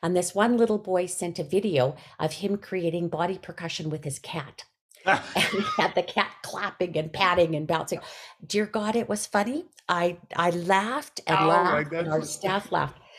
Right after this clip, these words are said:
Speaker 1: So there were some really creative ways that teachers were able to <laughs> adapt and use. And I, I think there was lots of teachers that saw fun stuff from kids at home.
Speaker 2: Hear, hear. That's, <laughs> that's fabulous.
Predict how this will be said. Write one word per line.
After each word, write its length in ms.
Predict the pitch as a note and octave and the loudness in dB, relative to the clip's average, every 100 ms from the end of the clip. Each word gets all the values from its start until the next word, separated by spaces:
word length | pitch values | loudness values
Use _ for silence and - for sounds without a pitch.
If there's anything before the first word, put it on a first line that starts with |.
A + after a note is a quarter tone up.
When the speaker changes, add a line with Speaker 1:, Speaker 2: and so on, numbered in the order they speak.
| - - | -18 -16
Speaker 1:
So 280 | - A3 G#3 - | 2 4 4 4
there 140 | B3+ B3 | 6 6
were 180 | B3 | 4
some 320 | B3 - A#3+ G#3+ | 0 0 0 2
really 320 | B3 A#3+ A#3+ | 0 0 -2
creative 560 | - G#3 G3+ G3 F#3 | -4 -4 -2 -4 -4
ways 400 | - - - - - - | -4 -6 -6 -8 -8 -2
that 260 | E3 D3+ - | 0 0 -4
teachers 640 | F3+ D#3+ - E3 D#3 - _ - | -6 -6 -2 -2 -2 -4 _ -10
were 200 | D#3 D#3+ | 2 6
able 300 | D#3+ D#3+ F3+ | 6 6 0
to 200 | - G3+ | 4 4
<laughs> 120 | G3+ | 6
adapt 640 | G#3+ - - - - - - | 2 0 -6 -8 -8 -6 2
and 200 | G3 F3 | 2 2
use. 300 | E3+ D#3 D#3 - - - | -4 -4 -6 -14 -14 -2
And 120 | F#3 | 2
I, 200 | F3+ F#3+ - | 2 2 0
I 80 | F#3 | -2
think 240 | F#3 G3 - | 2 0 4
there 100 | E3+ | 2
was 200 | F3 F3 | 2 2
lots 280 | F3 - | 2 0
of 100 | F3 | -8
teachers 440 | - D3+ - D3+ C#3 | -8 -10 -6 -6 -4
that 140 | D#3+ | -6
saw 260 | - D#3+ D3 | 0 2 2
fun 340 | D3 D#3+ D#3+ | 2 0 0
stuff 500 | D3 - C3+ - - - | -2 -4 -4 -8 -14 -18
from 260 | - E3 D#3 | -4 -2 0
kids 300 | - D#3+ D3 | 0 -2 -2
at 100 | D#3 | -6
home. 320 | C#3+ B2 A2+ _ _ _ _ _ - | -4 -4 -6 _ _ _ _ _ -6
Speaker 2:
Hear, 240 | A2 G#2+ | -2 0
hear. 240 | G2+ G#2 | 2 0
That's, 340 | F#2+ A#2 A#2 - - | 0 -2 -4 -8 -10
<laughs> 600 | - - - - D#3 A2 | -4 -2 -2 2 2 2
that's 200 | F#3 C#3 | -2 -2
fabulous. 640 | - C#3 A#2+ G#2+ A2 G2+ - | 0 2 2 0 -4 -6 -10